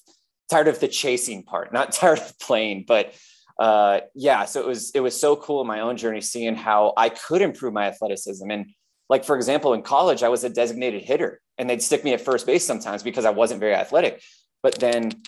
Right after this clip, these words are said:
in pro ball, somehow I'm playing center field, you know, <laughs> and I'm like, "Wait,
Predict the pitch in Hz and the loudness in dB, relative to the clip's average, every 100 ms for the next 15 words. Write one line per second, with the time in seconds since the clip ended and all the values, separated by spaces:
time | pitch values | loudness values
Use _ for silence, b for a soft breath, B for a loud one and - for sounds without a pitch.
0 | _ _ _ 117 113 135 190 151 104 104 | _ _ _ -10 -4 2 4 4 4 2
1 | - 123 120 113 113 113 113 113 120 113 | 0 -2 -2 0 2 2 2 -2 -4 -6
2 | 127 139 120 113 - 135 110 - 147 156 | -4 -4 -4 -4 -2 -2 -4 -6 -6 -6
3 | - _ _ 135 123 131 - 151 131 113 | -6 _ _ -2 0 0 0 0 2 0
4 | - 113 - | 2 -2 -2